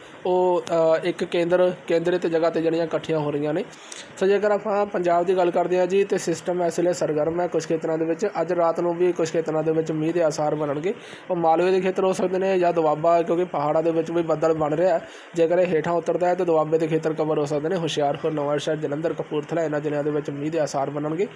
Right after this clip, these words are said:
ਅ, ਮਾਲਵੇ ਖੇਤਰ ਦੇ ਵਿੱਚ ਵੀ ਅੱਜ ਰਾਤ ਮੀਂਹ ਦੇ ਆਸਾਰ ਜਿਹੜੇ ਆ ਬਣਦੇ ਜਾਪ ਰਹੇ ਨੇ। ਅਗਲੇ ਚਾਰ ਦਿਨਾਂ ਦੇ ਦਰਮਿਆਨ ਜੀ ਪੰਜਾਬ ਦੇ ਵਿੱਚ ਮੀਂਹ ਦੇ ਆਸਾਰ ਬਣੇ ਹੋਏ ਨੇ।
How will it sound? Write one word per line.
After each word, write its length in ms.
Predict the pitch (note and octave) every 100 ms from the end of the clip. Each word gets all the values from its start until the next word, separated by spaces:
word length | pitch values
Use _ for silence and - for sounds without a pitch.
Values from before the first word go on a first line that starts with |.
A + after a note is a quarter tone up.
| - - - - E3+
ਅ, 40 | E3+
ਮਾਲਵੇ 360 | F#3 F#3 G#3
ਖੇਤਰ 280 | G3 F#3 F#3
ਦੇ 80 | F#3
ਵਿੱਚ 200 | F#3 F#3
ਵੀ 140 | F#3
ਅੱਜ 120 | F3
ਰਾਤ 240 | F3 E3+ E3+
ਮੀਂਹ 180 | E3 F3
ਦੇ 80 |
ਆਸਾਰ 300 | E3 D#3+ D#3
ਜਿਹੜੇ 220 | D#3+ D3+ D#3
ਆ 40 |
ਬਣਦੇ 320 | D#3 C#3+ D#3
ਜਾਪ 300 | D#3 D3 D3
ਰਹੇ 100 | D#3
ਨੇ। 100 | F3+ - - - -
ਅਗਲੇ 180 | F#3 G#3+
ਚਾਰ 240 | G3+ F3+
ਦਿਨਾਂ 200 | F#3+ G3+
ਦੇ 100 | G3+
ਦਰਮਿਆਨ 440 | F#3+ F3+ F3 F3+ F#3
ਜੀ 140 | G3
ਪੰਜਾਬ 400 | G#3 E3+ E3+ E3+
ਦੇ 80 | F3+
ਵਿੱਚ 220 | F3 F3
ਮੀਂਹ 200 | E3+ F3
ਦੇ 60 | F3+
ਆਸਾਰ 300 | E3 E3+ D#3+
ਬਣੇ 200 | D3+ D3+
ਹੋਏ 180 | D#3+
ਨੇ। 180 | E3+ F#3